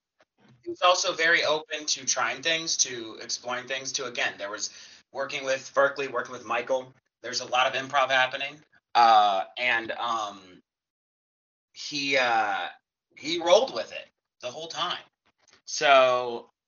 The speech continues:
I think that's kind of, uh, an important part of this, uh,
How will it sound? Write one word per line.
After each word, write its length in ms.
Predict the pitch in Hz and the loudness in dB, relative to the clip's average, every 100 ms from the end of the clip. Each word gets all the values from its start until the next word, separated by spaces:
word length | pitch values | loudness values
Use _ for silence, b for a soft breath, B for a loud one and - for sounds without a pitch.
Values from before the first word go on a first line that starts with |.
| _ | _
I 60 | 123 | -10
think 240 | 135 185 | -8 -6
that's 240 | 170 156 156 | 2 2 0
kind 260 | 151 151 | -4 -4
of, 200 | 139 127 127 | -4 -6 -4
uh, 360 | 127 113 107 123 | -4 -2 -4 -6
an 80 | |
important 460 | 120 120 151 131 123 | -12 -12 -10 -10 -12
part 220 | 135 135 | -10 -10
of 140 | 123 - | -10 -14
this, 380 | 98 92 - - b b b b _ | -14 -12 -12 -16 b b b b _
uh, 120 | 131 | -10